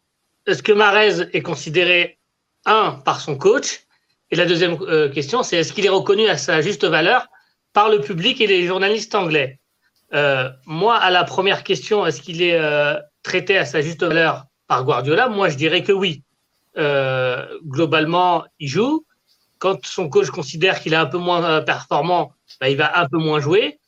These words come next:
Mais je l'ai toujours vu revenir dans le onze, euh, de façon assez fréquente. Euh, je n'ai jamais entendu de déclaration incendiaire de la part de Guardiola, euh, envers Mahrez,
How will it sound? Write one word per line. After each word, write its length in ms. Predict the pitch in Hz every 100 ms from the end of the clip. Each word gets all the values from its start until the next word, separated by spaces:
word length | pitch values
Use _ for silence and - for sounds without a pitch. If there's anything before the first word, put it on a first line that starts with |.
| _ _ -
Mais 140 | 170
je 80 | 147
l'ai 100 | 185
toujours 420 | 208 185 214 170
vu 120 | 160
revenir 640 | 180 147 175 175 180 147 156
dans 180 | 156 156
le 140 | 160
onze, 400 | - 220 254 151 135 _ _ _ _
euh, 560 | 156 156 147 139 139 139
de 140 | 135
façon 420 | - 170 - 202 -
assez 280 | 156 - 160
fréquente. 580 | - 156 233 - - - _ _ _ _ -
Euh, 440 | 160 156 160 165
je 140 | 135 170
n'ai 180 | 185 165
jamais 540 | 214 240 247 233 - _ _ -
entendu 720 | 214 220 226 180 226 214 - _ _ -
de 80 | 165
déclaration 840 | 156 202 202 180 175 - 208 202
incendiaire 600 | 220 202 - 208 185 202
de 60 | 165
la 140 | 170
part 220 | 160 170 143
de 100 | 156
Guardiola, 680 | 139 170 147 175 175 160 - _ _ _ _ 165
euh, 680 | 151 143 139 135 131 131 -
envers 420 | 165 151 170 147 147
Mahrez, 340 | 143 139 240